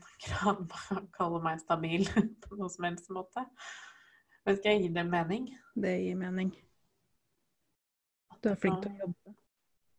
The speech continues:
Speaker 1: Ja, at jeg, og kanskje det er nettopp det da, at jeg klarer å gjøre det i øyeblikket. Eh, tidligere så klarte jeg å,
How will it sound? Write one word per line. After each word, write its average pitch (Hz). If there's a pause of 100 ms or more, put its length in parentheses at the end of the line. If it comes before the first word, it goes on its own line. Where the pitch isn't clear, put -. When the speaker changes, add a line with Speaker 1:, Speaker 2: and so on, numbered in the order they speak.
(460)
Speaker 1:
Ja, 214 (140)
at 220
jeg, 202 (1040)
og -
kanskje 226
det 208
er 196
nettopp 196
det 208
da, 220
at 208
jeg 196
klarer 180
å 185
gjøre 180
det 180
i 180
øyeblikket. 165 (380)
Eh, 170 (100)
tidligere 160
så 170
klarte 160
jeg 151
å, 165